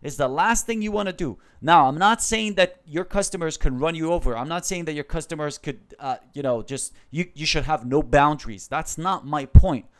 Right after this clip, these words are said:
I am saying that customer satisfaction and happiness should be number one priority of the business. So you need to charge damn enough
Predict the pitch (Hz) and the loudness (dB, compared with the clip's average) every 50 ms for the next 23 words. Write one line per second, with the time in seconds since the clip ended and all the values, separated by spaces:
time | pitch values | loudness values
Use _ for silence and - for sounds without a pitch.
0 | _ _ - - _ - 117 131 143 185 208 226 226 214 - 190 170 165 156 156 | _ _ -20 -20 _ -10 -8 -4 -2 0 0 0 0 -2 -2 -2 -2 -4 -6 -8
1 | 151 - 123 117 - - - - 180 180 - - 196 180 180 175 - - 151 147 | -8 -8 -10 -10 -10 -10 -10 -6 -4 -4 -4 -6 -8 -8 -8 -8 -6 -4 -4 -4
2 | 143 135 - - 151 143 139 - 143 127 113 107 110 131 151 156 - 139 120 113 | -4 -6 -8 -8 -8 -8 -8 -8 -12 -12 -10 -10 -10 -8 -8 -8 -8 -10 -12 -10
3 | 107 104 - - - _ - - - - - - 175 175 165 151 156 151 143 143 | -12 -12 -14 -18 -20 _ -20 -20 -16 -10 -6 -4 -4 -4 -4 -6 -10 -8 -6 -6
4 | 143 147 139 139 131 135 131 131 - - - 123 120 117 123 131 131 131 127 127 | -6 -6 -8 -10 -8 -8 -2 4 4 4 4 2 -4 -6 -6 -8 -8 -8 -10 -14
5 | 123 _ 131 123 120 117 104 - - - - 139 120 98 98 - - - - - | -14 _ -8 -8 -8 -8 -8 -10 -2 4 4 4 4 4 -8 -14 -14 -14 -14 -16
6 | - _ _ _ - - - 135 127 127 151 165 180 190 196 - - 160 147 135 | -16 _ _ _ -4 2 2 2 2 2 -4 -4 -4 -6 -4 -2 -2 -2 -2 -2
7 | 117 - - _ _ _ _ _ _ - - 160 156 156 160 156 - - - - | -8 -12 -16 _ _ _ _ _ _ -4 -2 0 2 2 0 -2 -4 -8 -8 -4
8 | 156 165 170 170 165 151 147 180 185 - - - - | -2 -2 -2 -2 -4 -4 0 2 2 2 0 -4 -12